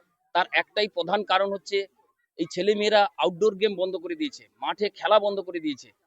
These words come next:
আমাদের প্রধান সাহেব বক্তব্য রাখতে গিয়ে বলেছিলেন, আমরাও সেটা উপলব্ধি করতে পারছি।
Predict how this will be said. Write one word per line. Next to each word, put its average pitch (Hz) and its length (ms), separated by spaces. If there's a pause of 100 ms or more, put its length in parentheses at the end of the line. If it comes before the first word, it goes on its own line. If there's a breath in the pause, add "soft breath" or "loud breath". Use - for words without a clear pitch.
আমাদের 170 220
প্রধান 180 240
সাহেব 185 180
বক্তব্য 175 300
রাখতে 180 220
গিয়ে 180 180
বলেছিলেন, 175 360 (400)
আমরাও 202 360
সেটা 220 140
উপলব্ধি 208 380
করতে 208 220
পারছি। 196 340